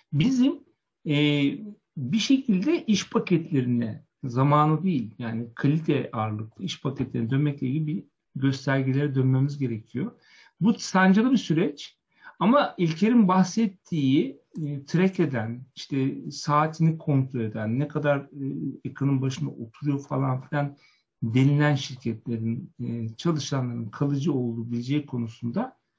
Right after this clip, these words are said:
gerçekten çok ciddi şüphelerim var İlker'cim. Yani çok üzgünüm.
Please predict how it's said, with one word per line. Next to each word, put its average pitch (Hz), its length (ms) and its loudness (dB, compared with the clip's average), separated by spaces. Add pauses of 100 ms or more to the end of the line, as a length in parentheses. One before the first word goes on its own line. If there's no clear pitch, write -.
(320)
gerçekten 127 480 -4
çok 131 220 -6
ciddi - 180 -8
şüphelerim 117 500 -4
var 117 60 -6
İlker'cim. 117 580 -10
Yani 113 160 -8
çok 123 160 -8
üzgünüm. 117 440 -6